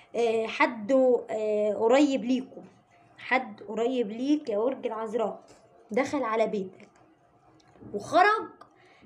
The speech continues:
خد كل حاجة حلوة كنت انت بتمتلكها، خد السعادة وخد ال-، الراحة وخد كل حاجة،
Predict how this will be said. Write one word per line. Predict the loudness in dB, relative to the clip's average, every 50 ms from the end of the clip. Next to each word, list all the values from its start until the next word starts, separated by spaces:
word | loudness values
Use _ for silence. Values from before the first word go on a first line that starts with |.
| -18 -14
خد | -2 2 2 2 2 -2 0 4
كل | 4 4 6 4 2
حاجة | 0 2 0 0 0 0 -4
حلوة | -4 -2 0 0 2 2 0 -2 -2 -4 -8 -14 -20 -4 _
كنت | 2 2 2 2 0
انت | 0 2 2 2 2 -2
بتمتلكها، | -6 -4 -6 -6 -6 -6 -8 -10 -10 -10 -14 -18 -20 -20 -20 _ _ _ _ _ _ _ _ _ _ _ _ _ _ _
خد | 0 0 0 0
السعادة | 0 -4 -8 -8 -8 -6 -4 -2 -2 -2 0 0 0 0 -2 -4 -12 -20 _ _ _ -20 -20 -20 -20 _ _ -16
وخد | -10 -2 0 0 0 0
ال-، | -4 -4 -2 -2 -2 0
الراحة | -2 -2 -2 -4 -4 -2 2 2 4 4 4 4 2 0 0 0 0 -4 -12 -8 -8
وخد | -6 -2 -2 -4 -4 -4 4
كل | 4 6 6 6 4
حاجة، | 2 0 -4 -6 -6 -8